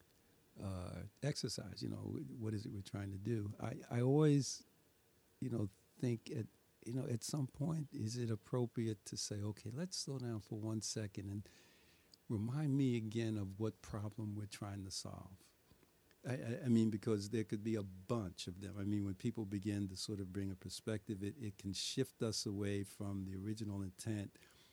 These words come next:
to an equally compelling,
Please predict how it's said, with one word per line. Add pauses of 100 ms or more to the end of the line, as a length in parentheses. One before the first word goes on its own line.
(380)
to (120)
an
equally
compelling,